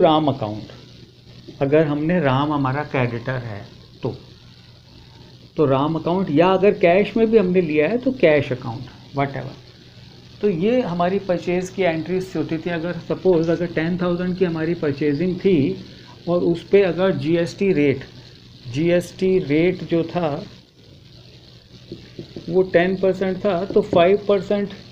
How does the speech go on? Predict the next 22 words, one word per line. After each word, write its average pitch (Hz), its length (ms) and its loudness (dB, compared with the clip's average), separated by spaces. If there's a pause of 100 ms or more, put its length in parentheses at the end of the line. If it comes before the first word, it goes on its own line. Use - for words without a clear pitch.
(280)
सीजीएसटी 175 640 0
और 233 100 6
फ़ाइव 175 300 0
परसेंट 180 300 -2
एसजीएसटी। 127 640 -2
तो - 180 -6
it 185 220 -2
means 208 320 -2
five 160 320 0
hundred 180 340 -2
rupees 190 420 -2 (640)
सीजीएसटी 175 640 0 (480)
और 165 140 -2
एसजीएसटी 156 720 0
भी 175 100 0
फ़ाइव 156 320 -4
हंड्रेड, 190 340 -2
तो - 160 -4
इलेवन 160 360 -2
थाउजेंड 147 340 -2
रुपीज 139 360 0
की 220 180 -2